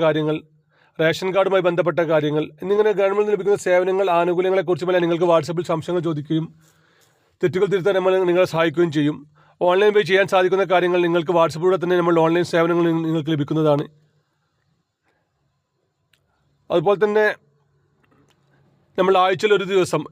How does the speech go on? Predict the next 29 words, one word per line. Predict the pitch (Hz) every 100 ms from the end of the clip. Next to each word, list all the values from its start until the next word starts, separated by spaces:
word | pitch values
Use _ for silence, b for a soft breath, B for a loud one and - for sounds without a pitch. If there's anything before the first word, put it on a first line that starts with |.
| - 175
ഏതെങ്കിലും | 175 190 190
ഒരു | 185 170
ഞായറാഴ്ച | 170 180 - 175
ദിവസങ്ങളിൽ | 170 175 175 165
നമ്മൾ | 165 160 _ b b -
ഡോക്യുമെന്റ് | 170 175 196 208 190
സംബന്ധമായിട്ടുള്ള | 185 190 185 180 185 175
കാര്യങ്ങൾ, | 170 175 175
നിങ്ങൾക്ക് | 170 160 165
സംശയമുള്ള | 156 185 175 175 170
കാര്യങ്ങൾ | 160 165 165
നമ്മൾ | 160 160
ലൈവിൽ | 160 170 180
വന്ന് | 165 170 151
മറുപടി | 151 160
നൽകുന്നതാണ്. | 151 147 147 143 151 b b b -
അടുത്ത | 156 190
ആഴ്ച | 190 196 185
മുതലായിരിക്കും | 175 175 160 170 165
ഇങ്ങനെ | 165 170 - _ _ 165
ലൈവിൽ | 165 175
വന്ന് | 170 175
കാര്യങ്ങൾ | 160 160 170
നിങ്ങൾക്ക് | 160 160 151
മറുപടി | 151 156 147
നൽകുക. | 135 143 - b b b b b b b b _ _ _ 165
നിങ്ങളുടെ | 165 180 175
ഡോക്യുമെന്റുമായി | 175 160 185 190 185 170
ബന്ധപ്പെട്ട | 170 170